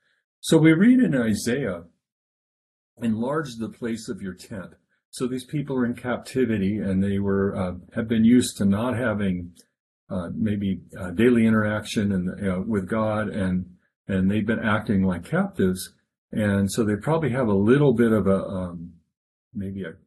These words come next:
victim attitude, I guess. And so what God's telling them is to enlarge and stretch out and lengthen.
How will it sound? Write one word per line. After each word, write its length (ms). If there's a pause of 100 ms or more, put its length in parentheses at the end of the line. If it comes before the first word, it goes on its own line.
(240)
victim 360
attitude, 480
I 100
guess. 220 (760)
And 320
so 180
what 260
God's 380
telling 380
them 180
is 180
to 80
enlarge 520
and 120
stretch 460
out 320
and 240
lengthen. 720